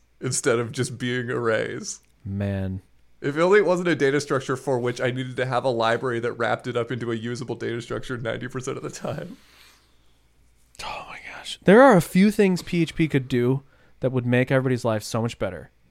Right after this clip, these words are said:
Speaker 2: If we could have, um, you know, like, the string helper bit, like S T R?
Speaker 1: Mm-hmm.
Speaker 2: And you know it's in Laravel now. Like, it,
Speaker 1: Mm-hmm.
Speaker 2: like, this was my big plea.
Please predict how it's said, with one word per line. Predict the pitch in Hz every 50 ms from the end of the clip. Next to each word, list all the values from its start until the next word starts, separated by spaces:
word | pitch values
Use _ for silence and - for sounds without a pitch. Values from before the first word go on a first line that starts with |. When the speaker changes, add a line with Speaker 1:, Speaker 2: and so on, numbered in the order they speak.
| _ _ _ _ _ _ _ _ _ _ _
Speaker 2:
If | - 135 127 - - 135
we | 131 135 139 160
could | - - 180 175 175 165 175 - -
have, | - - 131 120 117 117 117 117 113 117 - - - - _ _ _ _ -
um, | 120 107 107 104 101 101 98 98 95 107 - _ _ _ _
you | - 143
know, | 151 170 190
like, | 190 170 143 - - _ _ _
the | 139 123
string | - - - 139 123 120 127
helper | 123 135 135 135 139 - 143 143
bit, | 139 143 147 - - _ _ _ _ _ 117 -
like | 131 120 110 107 - -
S | 120 110 -
T | - 131 117 104
R? | 101 101 110 135 - - _ _ _ _ _ _ _ _
Speaker 1:
Mm-hmm. | - 156 151 156 - - _ _ _ _ _ _ _ _ _ _ _ _ _ _ _ -
Speaker 2:
And | 131 120 117 117 120
you | 131
know | 147 160 156
it's | 139 - 151
in | 139
Laravel | 135 123 120 113 107 104 101
now. | 98 95 92 92 98 98 - _ _
Like, | - 104 98 - -
it, | 110 101 110
Speaker 1:
Mm-hmm. | 117 139 170 - _ _ _ _ _ _ _ _ _ _ _ _ _ _ -
Speaker 2:
like, | 123 117 110 -
this | 131 113 -
was | 139 120 -
my | 123 117 110
big | 104 110 113 110 104 -
plea. | - - 117 107 104 107 123 139